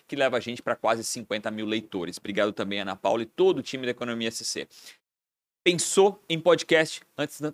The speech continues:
antes tarde do que nunca, não esqueçam de compartilhar, já falei sobre isso, mas principalmente, como o Pancho falou,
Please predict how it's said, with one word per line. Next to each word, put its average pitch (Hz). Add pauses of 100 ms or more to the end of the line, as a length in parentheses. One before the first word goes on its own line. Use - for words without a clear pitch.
antes 151
tarde 147
do 147
que 143
nunca, 151
não 151
esqueçam 156
de 131
compartilhar, 135
já 131
falei 139
sobre 127
isso, 143 (200)
mas 156
principalmente, 160
como 151
o -
Pancho 147
falou, 131